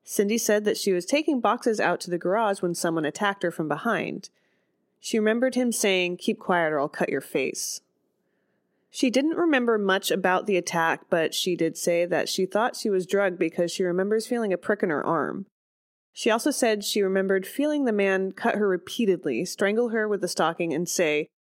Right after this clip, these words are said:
"It will take a long time to die," before leaving her there.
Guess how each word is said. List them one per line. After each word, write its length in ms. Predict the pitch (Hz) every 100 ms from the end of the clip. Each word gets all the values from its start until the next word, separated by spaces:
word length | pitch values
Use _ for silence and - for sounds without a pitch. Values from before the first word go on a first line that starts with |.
| _ _
"It 120 | - 165
will 120 | 175
take 200 | 196 190
a 60 |
long 300 | 175 170 175
time 280 | 175 185 180
to 60 | 165
die," 380 | 165 131 120 -
before 320 | 180 190 175
leaving 280 | 160 156 156
her 140 | 147
there. 340 | - - -